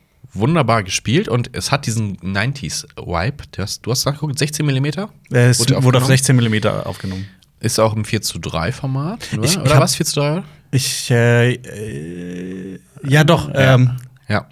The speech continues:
Speaker 2: ich, find ich auch gut, dass, es wird,
Speaker 1: Ja.
Speaker 2: ich find, in letzter Zeit wird viel experimentiert, was
Speaker 1: Mhm.
Speaker 2: mit so, ähm, äh, Filmformaten
Speaker 1: Ja,
Speaker 2: angeht.
Speaker 1: das ist
Speaker 2: Also,
Speaker 1: cool.
Speaker 2: äh, mag ich auch sehr, äh, vor allem, wenn man immer denkt, so, okay, CinemaScope ist so das Nonplusultra.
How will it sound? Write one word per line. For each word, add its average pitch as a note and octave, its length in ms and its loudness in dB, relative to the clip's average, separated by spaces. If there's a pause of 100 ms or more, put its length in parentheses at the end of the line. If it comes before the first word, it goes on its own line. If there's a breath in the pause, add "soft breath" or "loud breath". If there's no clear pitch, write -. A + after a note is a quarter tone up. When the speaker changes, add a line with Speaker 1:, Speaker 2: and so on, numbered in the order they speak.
(180)
Speaker 2:
ich, - 120 -6
find E3+ 220 0
ich G3 140 0
auch - 80 -2
gut, F3+ 140 2
dass, E3 180 2
es B2 260 -4
wird, A3 260 -2
Speaker 1:
Ja. C4+ 120 -2
Speaker 2:
ich G3 120 0
find, - 180 -6
in F#3+ 180 0
letzter F#3+ 220 2
Zeit F#3 180 0
wird E3 100 -2
viel G3+ 260 -4
experimentiert, E3+ 680 0
was D#3 140 4
Speaker 1:
Mhm. D#3+ 60 6
Speaker 2:
mit D3 180 0
so, C3 600 2
ähm, B2 380 2 (400 loud breath)
äh, A2+ 220 0
Filmformaten G#2+ 760 -2
Speaker 1:
Ja, A2 180 2
Speaker 2:
angeht. G#2 200 0
Speaker 1:
das - 80 -6
ist - 60 -6
Speaker 2:
Also, - 260 0
Speaker 1:
cool. F#2+ 200 2 (460 loud breath)
Speaker 2:
äh, A2+ 100 0
mag G#2 240 2
ich A2 140 -6
auch A#2+ 160 0
sehr, A#2+ 360 2
äh, A#2 180 2
vor A2 160 -4
allem, A#2 120 2
wenn A2 100 4
man G#2+ 160 0
immer G#2+ 180 -2
denkt, A2 200 0
so, G#2+ 120 -2
okay, A#2 200 2
CinemaScope A#2+ 640 0
ist A2 80 -6
so A#2 120 -4
das A2 180 -6
Nonplusultra. A2+ 880 -2